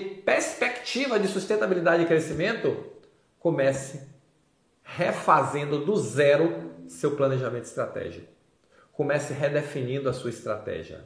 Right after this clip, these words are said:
porque é aí que você vai começar a enxergar o que você precisa fazer. E em paralelo, já comece já, implante um programa de desenvolvimento de lideranças, porque lá na frente, não é muito na frente, daqui a alguns meses,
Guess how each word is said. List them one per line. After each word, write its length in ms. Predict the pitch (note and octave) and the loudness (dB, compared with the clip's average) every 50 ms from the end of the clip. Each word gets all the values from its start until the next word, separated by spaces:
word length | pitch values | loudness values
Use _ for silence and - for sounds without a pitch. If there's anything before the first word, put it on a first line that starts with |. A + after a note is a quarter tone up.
| - - | -12 -12
porque 540 | A#2 - - - A#2+ A2+ - - - - - | -12 -10 -8 -6 -4 -4 -4 -6 -8 -8 -4
é 80 | - B2+ | -2 -2
aí 520 | A#2 G2+ A2 B2+ D3 E3 D#3 - - - - - - - _ | 0 0 -2 -2 -2 -2 -4 -6 -12 -16 -20 -20 -20 -18 _
que 80 | - | -8
você 240 | A#2+ B2 A#2 - C3 | -6 -6 -4 -4 -4
vai 140 | A2+ A#2+ A2+ | -2 -2 -2
começar 500 | - - C3+ C3 C3 B2 - - - B2+ | -4 -4 -4 -4 -4 -4 -4 -6 -6 -6
a 60 | C3+ | -6
enxergar 920 | C#3 C3+ - - C#3+ A2 - G#2 G#2 G#2 G#2+ A2 - - - - - _ _ _ - | -6 -8 -8 -8 -8 -8 -8 -8 -8 -6 -6 -8 -10 -12 -18 -20 -20 _ _ _ -12
o 80 | B2 | -10
que 120 | - - C#3+ | -8 -6 -6
você 240 | B2+ C3+ - - B2 | -6 -6 -4 -6 -6
precisa 460 | B2+ B2+ B2 - - A#2 A2+ A#2 B2 | -4 -4 -6 -6 -6 -8 -8 -8 -6
fazer. 460 | - - C3 G#2+ G2 F2+ F2+ - - - _ _ _ _ _ - | -4 -4 -4 -4 -6 -8 -12 -14 -14 -18 _ _ _ _ _ -8
E 140 | C3+ C#3 D#3 | -4 -2 0
em 180 | E3+ E3 E3 | 0 0 2
paralelo, 840 | E3 C#3+ C3+ B2+ A#2 A2+ A#2+ B2+ C3 C3 A#2+ A2+ A2+ - - - - - _ _ _ _ _ _ _ | 2 2 2 2 2 0 0 0 0 0 -2 -2 -4 -8 -12 -18 -20 -20 _ _ _ _ _ _ _
já 180 | - A#2+ E3 F#3+ | 0 2 4 4
comece 540 | - - F#3+ F3 E3 A3 D#4+ E4+ - E4+ - | 4 4 2 2 2 0 0 -2 -2 -2 0
já, 560 | - D#3 C3 A#2 G#2 - - - - - - - _ _ _ _ _ _ _ _ _ _ - | 2 4 4 2 2 -2 -6 -10 -14 -18 -20 -20 _ _ _ _ _ _ _ _ _ _ -10
implante 400 | C#3+ C3 C3 C#3+ C#3+ C#3+ - D3 | -8 -4 -2 0 0 0 -2 -4
um 60 | C3+ | -4
programa 380 | - C#3 B2 A#2 B2 B2 B2+ | 0 0 0 0 0 -2 -4
de 120 | B2 B2+ A#2+ | -4 -6 -6
desenvolvimento 520 | A#2+ A#2+ A#2+ B2 A#2 A#2 A#2 A#2 A#2 A#2 | -8 -6 -6 -6 -6 -6 -6 -6 -6 -8
de 40 | A#2+ | -8
lideranças, 600 | A2+ A#2 A2+ A#2+ G#2+ F#2+ F2+ F2 - - - - | -8 -4 -4 -4 -4 -4 -6 -12 -12 -14 -14 -14
porque 160 | - - G#2+ | -12 -10 -6
lá 160 | G2+ G#2+ C#3+ | -4 -2 -2
na 100 | - - | -2 -2
frente, 440 | - - - B2+ B2 B2+ B2+ - C3+ | -4 -4 -6 -6 -6 -6 -6 -6 -6
não 140 | B2+ B2+ D3 | -4 -2 -2
é 60 | F#3 | -2
muito 380 | G3+ E3+ E3 E3+ F3 E3+ E3 C#3+ | 0 2 2 2 2 2 0 0
na 100 | C3+ C3 | -2 -2
frente, 320 | C3 - B2 B2 B2 - | -2 -2 -4 -4 -4 -2
daqui 220 | B2 B2 - - C3 | -4 -2 0 0 0
a 20 | |
alguns 320 | B2 - D#3 G#3+ - - | 0 0 0 -2 -2 -2
meses, 500 | - - - F#3 E3 E3 - - - - | 0 0 -2 -2 -2 -4 -8 -10 -14 -18